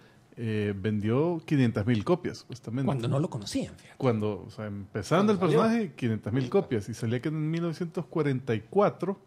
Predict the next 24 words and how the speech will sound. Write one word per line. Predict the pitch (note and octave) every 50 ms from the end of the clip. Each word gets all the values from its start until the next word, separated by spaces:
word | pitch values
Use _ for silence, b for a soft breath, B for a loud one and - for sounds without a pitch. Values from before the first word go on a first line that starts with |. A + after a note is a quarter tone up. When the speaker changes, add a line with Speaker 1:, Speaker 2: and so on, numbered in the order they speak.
| _ b b b b b b b b b b b b b b
Speaker 1:
las | A2+ A#2 A2 G#2 G#2+
ventas, | C3+ D#3 F3 F#3 - - G3 F#3+ F#3 E3 - - - - - - _ _ _ -
eh, | C3 B2 A#2+ A#2+ A#2 A2+ A2+ A2+ A2 G#2+ G#2+ G#2 G#2 G#2 G2+ F#2+ - - - _ _ _ _ _ _ b b b b b b b b b -
cabal, | - C#3 C3+ B2 A#2 A2+
eran | A#2+ B2 B2 C3
uno | D3+ E3 D#3+ -
punto | F3 D#3+ D3 D#3
tres | - E3 D#3+
millones | D#3 D#3+ C#3 C3 D3 E3 F3 D#3+
de | D3 C#3
copias | - E3+ E3+ - - G3 F#3+ F#3+ F#3 - - - - - - - _
por | - C3 B2+ B2+ B2+ A#2+ A#2+ B2 - - - - _ _ _
paquín | - A#2 - - D3+ F#3 A3 A#3 A3+ -
y | - C3+
lo | B2+ C3 A#2+ -
publicaban | C3+ B2+ A2+ A2 F#2+ - C#3+ E3 F#3+ G#3 G#3 G3 - - - _ _ _ _ _ _ _ _ _ _ - - -
cada | - C#3+ C#3+
dos | C#3 C#3 C3+
semanas. | - A#2 C#3 G3 F#3 C3 - - - _ -
Speaker 3:
Wow. | A2 B2 D#3 G3+ A3+ G3 F#2+ - - _ _ _ _ _ _ _ _ _ _ _ _ _ - - - - -
Speaker 1:
Entonces, | C3 A#2 - - B2 A2+ A2 - D#3 D3+ D#3 D#3 C#3+ C#3+ -
Speaker 3:
Pero | - C#3 - D#3 D#3 A#2+
Speaker 1:
eh, |
Speaker 3:
paquines | B2 - C#3+ C3 B2+